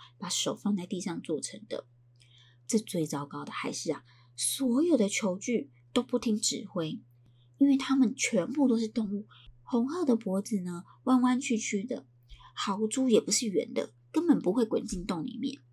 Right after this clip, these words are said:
爱丽丝瞄准了，却打不到。而皇后啊，也非常的生气，她就生气的大叫说：“砍掉大家的头吧！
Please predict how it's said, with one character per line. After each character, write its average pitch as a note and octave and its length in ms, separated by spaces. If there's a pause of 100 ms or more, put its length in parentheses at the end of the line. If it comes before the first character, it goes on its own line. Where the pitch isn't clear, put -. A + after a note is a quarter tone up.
(800)
爱 G#3+ 120
丽 A3+ 120
丝 A3 260 (120)
瞄 F3 420
准 G3 240
了， D3 220 (200)
却 - 120
打 - 200
不 - 120
到。 - 300 (760)
而 G#3 180
皇 G3 320
后 G#3+ 240
啊， - 200
也 - 120
非 - 160
常 F3 140
的 - 80
生 - 320
气， - 280 (300)
她 - 160
就 - 220
生 G#3+ 320
气 - 160
的 - 80
大 F3+ 220
叫 F#3 120
说 B3+ 140 (320)
：“砍 D4+ 180
掉 G4 140
大 G4 160
家 F#4 160
的 F4+ 100
头 - 220
吧！ - 260